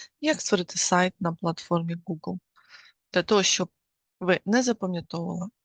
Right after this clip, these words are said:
де знайти конструктор сайтів, який надає нам Google, можна так і написати в рядочку для пошуку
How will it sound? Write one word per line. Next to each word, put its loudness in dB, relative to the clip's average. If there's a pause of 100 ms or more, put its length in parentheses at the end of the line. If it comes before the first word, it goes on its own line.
де 2
знайти 0 (340)
конструктор -6
сайтів, 0 (880)
який -6 (280)
надає 0
нам -4 (400)
Google, 2 (460)
можна 6
так 4
і 6
написати 4 (120)
в -4
рядочку 0
для -2
пошуку -2